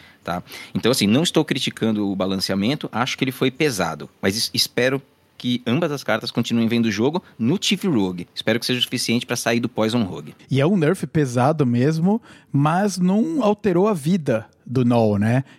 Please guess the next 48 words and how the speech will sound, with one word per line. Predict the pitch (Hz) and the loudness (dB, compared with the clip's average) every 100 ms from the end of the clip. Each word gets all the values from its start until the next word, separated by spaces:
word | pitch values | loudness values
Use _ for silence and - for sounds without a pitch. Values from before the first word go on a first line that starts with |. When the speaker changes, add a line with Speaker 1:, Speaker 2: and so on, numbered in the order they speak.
| - | -4
Speaker 2:
Que | 135 | 0
é | |
o, | 127 131 135 | 2 2 2
o | 131 | 0
fato | 147 160 175 | 0 0 0
dele | 143 143 | 0 -2
ter | - 143 131 123 110 - | -2 0 2 4 2 0
a | 139 | 0
vida | 127 139 120 | 2 2 2
alta, | 120 196 - 143 110 92 123 131 | 2 2 0 -2 -4 -6 -6 0
e | |
não | 139 139 131 | 2 4 2
entrou | 127 147 139 | 2 2 2
ali | 139 135 | 2 2
no, | 131 123 | 2 2
no, | 139 143 131 | 2 0 -2
até | - 175 | 0 -2
três | - 160 180 - - | 0 0 0 -2 -8
de | 127 120 | -4 0
vida, | 117 165 127 | 2 2 2
né? | 117 139 - | 2 0 0
Speaker 1:
Isso, | 98 101 92 - | 0 0 0 0
ele | 98 | 0
continua | - 101 104 107 | 0 0 0 0
tendo | 110 120 - | 0 -2 0
cinco, | - 110 95 95 | 0 -2 0 0
né? | 95 101 | 0 0
Speaker 2:
Exato. | 139 117 127 120 - 120 - - - | 0 2 2 2 0 -4 -4 -12 -2
Pelo | 180 190 | 2 2
menos | 151 185 185 151 | 2 4 4 2
ali | 143 123 135 | 2 2 4
ele | 165 | 4
ainda | 165 165 175 | 4 2 2
continua | 175 170 160 | 0 2 2
resiliente, | 165 156 170 143 135 - | 2 2 2 2 0 0
né? | 117 113 - | 0 0 0
Speaker 1:
É, | 135 | 0
ele | 110 120 | 2 0
custa | 151 - | -2 0
mais | 156 143 - | 0 0 -2
caro, | 147 123 | -2 -2
então | 107 139 | 0 -2
imagina | 143 147 123 147 135 | 0 0 0 0 -2
agora, | 98 95 95 | 0 0 0
um | |
lacaio | 110 113 123 120 120 | -2 -2 -2 -2 -2
três | - - 151 165 - - | -6 -4 -2 -2 -6 -10
cinco | - - - 127 101 - 85 | -8 -4 0 0 -2 -6 -12